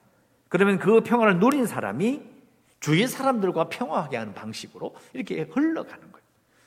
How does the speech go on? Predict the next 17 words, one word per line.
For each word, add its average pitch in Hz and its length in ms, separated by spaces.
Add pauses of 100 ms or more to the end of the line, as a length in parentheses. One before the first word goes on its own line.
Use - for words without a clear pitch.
(160)
그게 233 320
바로 190 680
하나님의 269 440
방법이에요. 247 440 (1500)
이 269 260
방법을 214 480
택하지 254 420
않고 117 640 (880)
이 233 180
방법을 175 640
내려놓았기 196 640
때문에, 98 600
할 233 180
생각을 254 380
하지 240 240
않았기 220 480
때문에 110 580